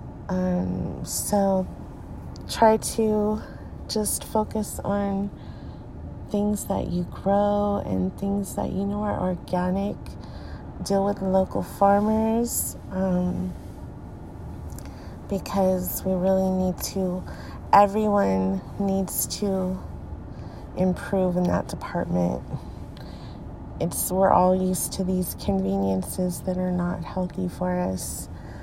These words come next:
but we need to get off of that dependence, that government dependence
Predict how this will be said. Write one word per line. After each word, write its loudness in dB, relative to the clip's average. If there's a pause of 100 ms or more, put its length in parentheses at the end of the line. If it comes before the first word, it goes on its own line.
(120)
but 4
we 6
need 2
to 2 (260)
get 2
off 4
of 0
that 2
dependence, 0
that 0
government 0
dependence 0